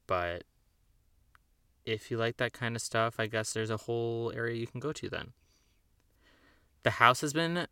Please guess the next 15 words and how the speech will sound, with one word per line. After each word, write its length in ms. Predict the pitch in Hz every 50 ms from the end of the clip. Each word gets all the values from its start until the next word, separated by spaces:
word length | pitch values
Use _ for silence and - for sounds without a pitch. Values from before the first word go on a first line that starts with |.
| _ -
visited 680 | 127 117 123 113 110 - 95 95 92 101 113 123 -
by 220 | 104 98 98 98
many 420 | 98 95 92 95 101 123 139 147 135
paranormal 540 | - 135 123 120 117 113 113 113 120 127
investigators, 720 | 131 120 110 101 - - - 101 92 90 92 92 95 95 -
including 400 | 101 - - - 104 101 104 101
the 80 | 92
hit 200 | 90 - 110 -
shows 440 | - - - 101 98 98 98 95 - - _ _
Ghost 260 | - 95 92 95 - -
Adventures 680 | 107 101 104 101 101 - - 110 110 107 107 104 - - _ - - _ _ _ _ -
and 220 | 101 95 92 98
The 80 | 110 117
Dead 240 | 110 104 95 92 -
Files. 580 | - - 87 85 87 85 90 104 120 - -